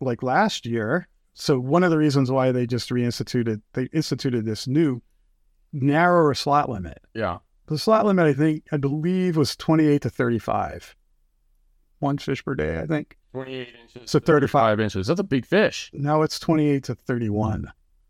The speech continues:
Speaker 1: They just changed it.
Speaker 2: That's still a big fish.
Speaker 1: That's, well, I mean, still very narrow window.
Speaker 2: Yeah.
Speaker 1: So above, you know, those bigger fish,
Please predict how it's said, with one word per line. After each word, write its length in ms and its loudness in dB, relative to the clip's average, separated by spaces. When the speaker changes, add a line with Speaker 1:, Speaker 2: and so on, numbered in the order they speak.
Speaker 1:
They 100 -4
just 260 -2
changed 360 -2
it. 160 -10
Speaker 2:
That's 200 2
still 260 0
a 40 2
big 260 -2
fish. 300 -6
Speaker 1:
That's, 320 -8
well, 400 0
I 80 0
mean, 240 0
still 320 0
very 320 2
narrow 500 2
window. 540 -4
Speaker 2:
Yeah. 260 -2
Speaker 1:
So 460 -4
above, 760 2
you 100 0
know, 80 2
those 200 0
bigger 420 4
fish, 640 -6